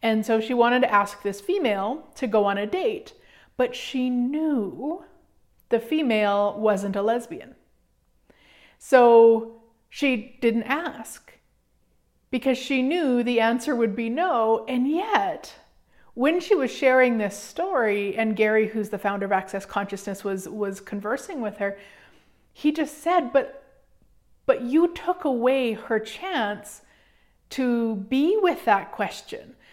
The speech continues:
Like, you, you, you took away the possibility that it might have created, and, and not from the place of, like, you know, so to make her say yes, but if you're interested, like, what if you let her choose?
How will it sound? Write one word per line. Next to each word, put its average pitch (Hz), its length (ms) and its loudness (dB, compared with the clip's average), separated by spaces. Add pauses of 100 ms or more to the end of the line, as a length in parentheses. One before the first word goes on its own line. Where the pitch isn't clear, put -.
(160)
Like, 247 200 2
you, 311 380 0
you, 277 380 0
you 254 180 0
took 320 240 -2
away 311 220 2
the 254 100 2
possibility 277 960 -4
that 220 160 4
it 220 100 -2
might 233 220 2
have 226 140 0
created, 240 680 -2
and, 220 160 0 (320)
and 277 160 2
not 339 240 4
from 392 160 2
the 294 60 2
place 240 400 2
of, 214 180 0
like, 208 360 2 (360)
you 226 140 2
know, 202 100 2
so 175 140 -2
to 214 120 4
make 220 260 4
her 226 180 0
say 220 200 0
yes, 277 400 0
but 254 180 2
if 262 220 -8
you're 339 280 -6
interested, 349 840 -8 (1000)
like, 233 200 -2
what 285 200 0
if 381 200 0
you 320 140 4
let 240 240 2
her 240 300 -2
choose? - 800 -6